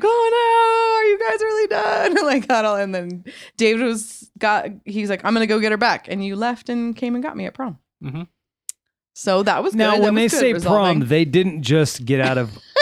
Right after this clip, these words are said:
Speaker 3: high
Speaker 1: High
Speaker 3: school.
Speaker 1: school.
Speaker 3: <laughs> There's a thing they call prom that Stephanie goes to with all of her server friends. They call it prom 'cause all of them work nights and they do this
Speaker 1: Yeah.
Speaker 3: thing. So that's
Speaker 2: I,
Speaker 3: what
Speaker 2: I
Speaker 3: she's
Speaker 2: think they called
Speaker 3: talking
Speaker 2: it
Speaker 3: about.
Speaker 2: prom because, uh, neither one of the two that put it on never went. They didn't go to prom.
Speaker 3: Oh, is that what it is?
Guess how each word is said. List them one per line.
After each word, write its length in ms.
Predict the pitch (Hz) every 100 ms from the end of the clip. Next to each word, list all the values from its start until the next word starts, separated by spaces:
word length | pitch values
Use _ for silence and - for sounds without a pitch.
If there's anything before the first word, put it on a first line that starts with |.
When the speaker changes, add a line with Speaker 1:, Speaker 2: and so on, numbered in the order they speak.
| 587 508 - -
Speaker 3:
high 200 | 403 370 -
Speaker 1:
High 60 | 185
Speaker 3:
school. 480 | - - - - -
Speaker 1:
school. 440 | 403 202 277 180
Speaker 3:
<laughs> 840 | 226 - 226 214 - 226 339 233 -
There's 140 | 170
a 80 | 165
thing 220 | 151 214
they 100 | 208
call 220 | 165 175
prom 440 | 165 147 151 151 151
that 160 | 139
Stephanie 360 | - 143 135 139
goes 240 | 127 131 -
to 100 | 135
with 120 | 123
all 160 | 120 123
of 80 |
her 80 | 120
server 460 | 117 - 135 120 120
friends. 420 | - 113 110 110
They 80 | 110
call 240 | - 113
it 80 | 123
prom 320 | - 120 113
'cause 220 | 113 110
all 180 | 113 110
of 60 | 110
them 160 | 113
work 200 | 113 110
nights 460 | 107 101 104 104 -
and 140 | 107
they 100 | 107
do 100 | 107
this 200 | 190 170
Speaker 1:
Yeah. 60 | 87
Speaker 3:
thing. 220 | - 64
So 260 | - - 65 - - - _
that's 160 | 127 -
Speaker 2:
I, 40 |
Speaker 3:
what 100 | -
Speaker 2:
I 20 |
Speaker 3:
she's 60 | 170
Speaker 2:
think 140 | 196
they 80 | 190
called 180 | 113 160
Speaker 3:
talking 20 |
Speaker 2:
it 140 | 120 117
Speaker 3:
about. 20 |
Speaker 2:
prom 200 | 143 147
because, 380 | 147 151 131 131
uh, 240 | 131 120 -
neither 400 | 147 143 139 135
one 220 | 139 139
of 80 | 131
the 80 |
two 180 | 127 139
that 180 | 131 117
put 120 | 147
it 80 | 135
on 400 | 120 120 127 135
never 200 | 135 131
went. 200 | 131 127
They 120 | 143
didn't 160 | 131 135
go 100 | 120
to 60 | -
prom. 160 | -
Speaker 3:
Oh, 240 | 190 196 185
is 80 | 156
that 120 | 160
what 120 | 160
it 80 | 151
is? 200 | 151